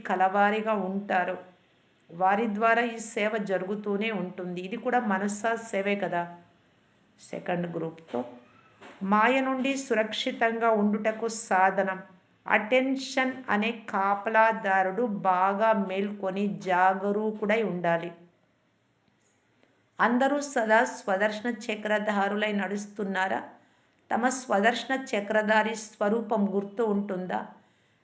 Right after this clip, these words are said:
ఎవరైతే సదా స్వదర్శన చక్రధారులుగా ఉంటారో వారు అనేక ప్రకారాలైన మాయా చక్రాల నుండి ముక్తులుగా ఉంటారు. ఐదు స్వరూపాలను మాటి మాటికి అభ్యాసం చేస్తూ ఉంటే, ఒక స్వదర్శన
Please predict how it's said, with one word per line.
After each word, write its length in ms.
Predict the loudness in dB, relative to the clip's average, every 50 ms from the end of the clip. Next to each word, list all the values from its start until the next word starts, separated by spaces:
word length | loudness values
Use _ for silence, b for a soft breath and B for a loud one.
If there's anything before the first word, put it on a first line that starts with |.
| b b
ఎవరైతే 540 | 0 0 2 4 4 4 4 2 0 -2 -2 -2
సదా 380 | 0 0 0 2 4 4 4 2 2
స్వదర్శన 720 | -2 -8 -2 0 0 2 4 2 2 2 -2 -4 -2 -2 -2 -4
చక్రధారులుగా 1040 | -2 -6 -6 -2 0 0 0 0 0 0 0 2 2 2 2 0 -2 0 0 2 2 2
ఉంటారో 560 | 0 -2 -6 -8 -4 -2 0 0 0 0 -2 -4 -8 -16 -20 _ b b b b b b b b b b b
వారు 260 | 0 2 2 4 4 4
అనేక 420 | 4 4 2 0 0 0 0 0 0 0
ప్రకారాలైన 1000 | 0 2 0 0 0 0 0 4 4 4 4 4 4 2 4 2 0 0 0 -2 -2 -2 -2 -2
మాయా 400 | -2 -2 -2 0 0 0 0 -2 -2 -4 -6 -10
చక్రాల 520 | -8 -8 -8 -6 -4 0 4 4 4 4 2
నుండి 320 | 0 -2 -4 -6 -4 -4 -4 -4
ముక్తులుగా 600 | -6 -8 -8 -10 -10 -6 -4 -2 -2 -2 -2 -2
ఉంటారు. 320 | -2 -2 -2 -2 -2 -2 -2
ఐదు 220 | -2 -2 -4 -4
స్వరూపాలను 720 | -6 -8 -6 -6 -6 -4 -4 -6 -4 -2 -2 -2 0 0 0 0
మాటి 380 | 0 0 0 -2 -2 -2 -4 -4
మాటికి 400 | -4 -2 -4 -4 -6 -6 -4 -2
అభ్యాసం 520 | -2 -2 -2 -2 -2 -2 -4 -6 -8 -8 -8
చేస్తూ 420 | -8 -10 -10 -10 -12 -14 -8 -6 -6
ఉంటే, 320 | -4 -4 -6 -6 -8 -10 -10 -10 -14 -20 _ _ _ b b b b b b b b b b b b b b b b -6
ఒక 220 | -2 -2 0 2 2 2
స్వదర్శన 720 | 2 0 -4 0 0 2 4 4 2 2 0 -2 -2 -2